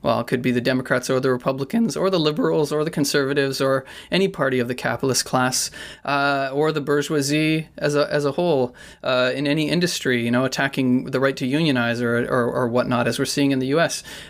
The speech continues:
But we need to fight for a positive program. I think that's one thing that we're doing here. And it is not just about rights as well. We, as we discussed with abortion rights, it's about access. And this comes down to a question of dollars.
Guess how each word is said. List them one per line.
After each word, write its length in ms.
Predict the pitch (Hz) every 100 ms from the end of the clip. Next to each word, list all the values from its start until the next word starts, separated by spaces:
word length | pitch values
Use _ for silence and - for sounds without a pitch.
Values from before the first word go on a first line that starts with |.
| -
But 100 | 143
we 140 | 170
need 160 | 220 202
to 80 | 175
fight 420 | - 160 160 -
for 160 | -
a 80 | -
positive 560 | - - 170 175 156 123
program. 540 | 131 120 113 85 170 - - - -
I 60 |
think 160 | 127 147
that's 180 | 147 -
one 140 | 151
thing 160 | 147 151
that 80 | 139
we're 120 | 147
doing 260 | 147 135
here. 180 | 127 123 - -
And 260 | 160 160 151
it 220 | 170 180
is 240 | 196 202 196
not 340 | 196 214 -
just 480 | 165 - 185 185 - 156
about 340 | 143 151 147
rights 600 | 139 160 202 254 - -
as 160 | 135 139
well. 400 | 170 151 120 - - - -
We, 460 | 147 160 180 208 -
as 180 | 151
we 80 | 151
discussed 480 | 143 160 - 185 -
with 100 | 147
abortion 440 | 131 147 170 202
rights, 420 | 151 120 - - - -
it's 140 | - 147
about 200 | 160 -
access. 760 | 165 214 - 151 123 - - - - - -
And 160 | - 151
this 140 | 240
comes 220 | - 180 160
down 180 | 160
to 100 | 151
a 60 | 143
question 340 | - 175 -
of 160 | 143 123
dollars. 720 | 139 190 160 123 - - -